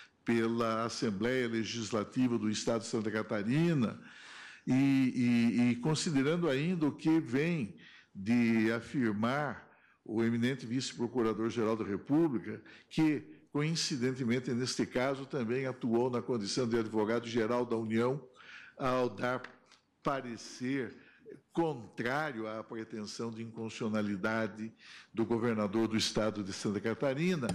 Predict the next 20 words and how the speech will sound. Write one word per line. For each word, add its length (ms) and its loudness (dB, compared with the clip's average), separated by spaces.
o 80 -6
que 160 -2
mostra 920 0
uma 160 -4
extrema 440 -2
coerência 1040 0
do 80 -12
pensamento 680 -2
de 100 -2
Sua 200 -2
Excelência, 800 0
mas 340 -2
também 440 0
entendo, 520 -2
nessa 380 -2
mesma 480 0
linha, 580 2
que 80 -6
se 160 2
mostra 760 -4